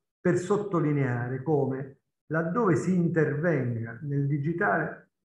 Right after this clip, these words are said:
è necessario che vengano applicate delle regole, che esista una regolamentazione che possa garantire l'utilizzo legale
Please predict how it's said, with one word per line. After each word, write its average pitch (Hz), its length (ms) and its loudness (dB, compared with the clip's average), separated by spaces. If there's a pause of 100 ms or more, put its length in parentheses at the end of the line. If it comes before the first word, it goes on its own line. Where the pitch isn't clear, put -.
(580)
è 175 260 -2
necessario 175 960 2
che - 380 -4
vengano 160 440 4
applicate 139 920 -2
delle 127 540 -2
regole, 117 680 0 (360)
che 214 140 -2
esista 151 1000 0
una 170 580 0
regolamentazione 180 1500 2 (100)
che 170 220 -2
possa 165 760 0
garantire 180 1200 2
l'utilizzo 165 1000 2
legale 156 880 4